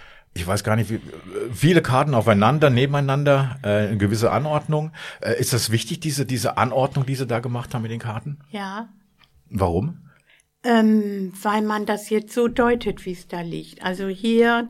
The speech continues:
Speaker 2: die zwei sind das Thema. Und dann frage ich, was wird draus? Und die Karte sagt, was draus wird.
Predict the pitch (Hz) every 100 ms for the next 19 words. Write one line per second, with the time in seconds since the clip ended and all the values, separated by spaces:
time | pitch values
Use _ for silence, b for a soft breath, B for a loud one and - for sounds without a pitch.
0 | - 226 - - 220 214 214 220 220 220
1 | 190 190 - 233 240 247 254 294 359 b
2 | b b b b b - 220 226 226 -
3 | 220 214 214 - 214 - - 240 247 262
4 | 262 262 262 - 214 214 - _ - -
5 | - - 233 226 220 208 214 202 196 -
6 | 196 - - 185 190 - 160 - -